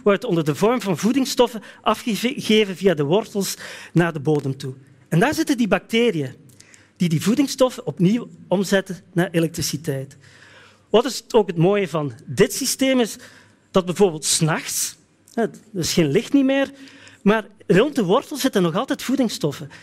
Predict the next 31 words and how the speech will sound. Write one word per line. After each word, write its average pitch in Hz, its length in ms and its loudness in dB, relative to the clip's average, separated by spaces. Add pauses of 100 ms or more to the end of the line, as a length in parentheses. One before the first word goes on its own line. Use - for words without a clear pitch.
(160)
Dus 185 160 0
die 190 160 0
bacteriën 254 600 0
kunnen 269 300 2
blijven 226 560 0 (500)
eten 240 560 0
en 208 180 2
elektriciteit 202 680 0
maken. 156 380 -4 (320)
Dus 208 180 2
we 240 60 2
hebben 226 180 2
hier 202 120 2
een 160 220 0 (220)
biozonnecel 262 1160 0 (260)
die 160 200 -4
ook 208 200 2
's - 100 -6
nachts 165 280 -2
kan 147 180 -4
werken. 135 360 -12 (1700)
Het 202 140 2
elektrische 277 400 0
signaal 262 300 4
dat 220 140 -4
we 214 60 -4
hiermee 208 320 4
krijgen 202 500 0
is, - 280 -4 (180)
is - 220 -6 (120)
klein, 170 460 0